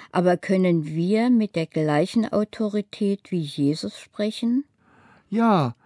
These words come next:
Speaker 2: denn Jesus hat gesagt, "Wer an mich glaubt, der wird die Werke auch tun, die ich tue." Also habe ich in meinem Gebet daran festgehalten, dass Hass im Reich der göttlichen Liebe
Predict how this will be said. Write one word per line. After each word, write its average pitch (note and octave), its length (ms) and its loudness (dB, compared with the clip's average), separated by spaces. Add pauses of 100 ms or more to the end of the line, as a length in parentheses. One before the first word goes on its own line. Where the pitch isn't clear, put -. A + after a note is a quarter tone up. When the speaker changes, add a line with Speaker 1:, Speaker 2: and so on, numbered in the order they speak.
(260)
Speaker 2:
denn F3 120 4
Jesus G3 420 4
hat G3 180 -2
gesagt, F#3 500 -2 (260)
"Wer E3+ 240 2
an D#3 140 2
mich F#3 320 2
glaubt, A#3 460 -4 (200)
der F#3 140 2
wird F#3+ 140 0
die F#3 160 0
Werke F#3+ 320 -2
auch C4 180 -4
tun, D#3 220 -2
die C3+ 140 -4
ich A2+ 120 -10
tue." A2+ 340 -8 (760)
Also C#3+ 260 -2
habe D3 220 0
ich D3 80 -8
in C#3 120 -2
meinem D3+ 380 0
Gebet F3 360 -2
daran B2 260 -2
festgehalten, D#3 800 -6 (520)
dass - 380 -8
Hass G3 400 -4
im C3 200 -2
Reich C#3 440 -4
der G3 180 -6
göttlichen E3 580 -6
Liebe C3 420 -4